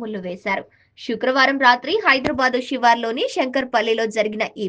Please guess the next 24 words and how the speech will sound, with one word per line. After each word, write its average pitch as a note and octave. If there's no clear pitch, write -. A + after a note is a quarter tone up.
పెళ్లి G3+
వేడుకకు E4+
ఇరు G#4+
కుటుంబ F4
సభ్యులతో B3
పాటు G3
పలువురు A#3
సినీ G#3
ప్రముఖులు A#3
హాజరయ్యారు. B3+
ముఖ్యంగా E4+
ఈ E4
పెళ్లి D#4+
వేడుకకు C#4+
ఎన్టీఆర్ C4+
స్పెషల్ C4
అట్రాక్షన్ C4+
గా C#4
నిలిచాడు. B3+
భార్య F#4
లక్ష్మీ D#4+
ప్రణతితో B3+
పాటు A#3
కుమారుడు A3